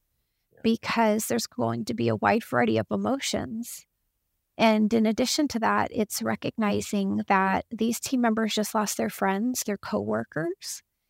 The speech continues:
Speaker 2: and then the reality sinks in of, "Oh my gosh, who's going to do all this work?"
Speaker 1: Yeah.
Speaker 2: So, i-, there's, there's a lot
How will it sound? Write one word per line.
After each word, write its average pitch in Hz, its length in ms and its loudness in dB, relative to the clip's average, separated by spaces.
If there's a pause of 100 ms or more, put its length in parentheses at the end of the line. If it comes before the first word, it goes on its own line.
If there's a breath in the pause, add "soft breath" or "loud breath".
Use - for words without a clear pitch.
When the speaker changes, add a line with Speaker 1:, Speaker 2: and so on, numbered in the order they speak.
(220)
Speaker 2:
and 233 160 6
then 269 200 4
the 240 100 2
reality 220 800 0
sinks - 480 -4
in 208 360 0
of, 202 400 -2 (140)
"Oh 220 60 -2
my 208 140 0
gosh, - 360 0
who's 240 200 0
going 208 260 0
to 226 60 -4
do 220 180 0
all 196 180 -2
this - 220 -4
work?" 320 300 0 (1120)
Speaker 1:
Yeah. 92 160 0
Speaker 2:
So, 240 640 4 (680)
i-, 247 160 0
there's, 254 540 4 (380)
there's 240 260 4
a 247 80 0
lot 254 1000 2